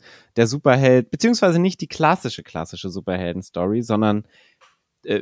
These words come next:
vielmehr diese Superhelden-Mix-James-Bond-Story. Es, es sterben ja keine Eltern zum Beispiel, worauf man dann erstmal die Superheldenfähigkeiten erringen muss, sondern in diesem Film haben ja alle schon ihre Superheldenfähigkeiten,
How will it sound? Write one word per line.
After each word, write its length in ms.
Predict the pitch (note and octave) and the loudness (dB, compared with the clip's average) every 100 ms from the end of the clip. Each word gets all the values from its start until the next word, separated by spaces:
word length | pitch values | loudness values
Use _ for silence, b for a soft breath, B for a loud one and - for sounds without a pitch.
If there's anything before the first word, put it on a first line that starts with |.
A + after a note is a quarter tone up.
| - | -6
vielmehr 500 | - - E3 E3+ C#3+ | -18 -4 0 4 4
diese 220 | B2+ A#2+ | 2 -4
Superhelden-Mix-James-Bond-Story. 2750 | B2 E3+ C#3+ C3 C#3 C#3 C3+ C3 A#2+ B2 C3 C3+ C#3+ - - - C3+ B2+ B2 - B2 D3 - F#2 F2+ G2 C3 D3+ _ _ _ _ _ _ _ | -8 -2 0 2 0 0 2 -2 -2 -2 2 4 4 2 -8 -4 0 2 0 0 2 2 -2 -2 -2 -2 -6 -8 _ _ _ _ _ _ _
Es, 160 | C#3 - | -4 0
es 220 | C#3 G#2 | 0 2
sterben 260 | - A2+ A2 | 4 6 4
ja 80 | |
keine 280 | - A#2 G2+ | 2 0 2
Eltern 340 | G2 G#2+ G2 G2+ | 2 2 0 -4
zum 180 | G#2 | -2
Beispiel, 440 | F#2+ G2 - A2 F#2+ | 2 2 0 -4 -2
worauf 380 | F#2+ G2 G#2 A2 | 2 2 2 -2
man 200 | G2 F#2+ | -2 0
dann 300 | F#2+ G2 - | 0 -2 -4
erstmal 320 | G2+ - G2 | -8 -6 -6
die 80 | F#2+ | -6
Superheldenfähigkeiten 920 | G#2 G#2+ G2 G2 - G#2 - F#2+ E2+ | -6 -6 -4 -6 -6 -8 -6 -6 -4
erringen 600 | F#2+ B2 F3+ B2+ G#2 E2 - _ | 0 2 4 4 2 -4 -14 _
muss, 400 | G2+ G#2+ E3+ - b b - | -4 -2 -2 -6 b b -2
sondern 240 | A2+ A2+ | 2 4
in 60 | A#2+ | 4
diesem 220 | C3+ C3 | 2 0
Film 280 | B2+ A2 A#2+ | 2 0 2
haben 220 | C3+ D3+ | 0 0
ja 140 | E2+ | -2
alle 140 | E2+ F2+ | -4 -10
schon 180 | - E2+ | -12 -14
ihre 140 | F#2 | -14
Superheldenfähigkeiten, 1040 | - F#2+ F#2+ F2 F#2 F#2+ F#2 - F#2 A2 | -14 -10 -8 -10 -10 -10 -10 -10 -10 -8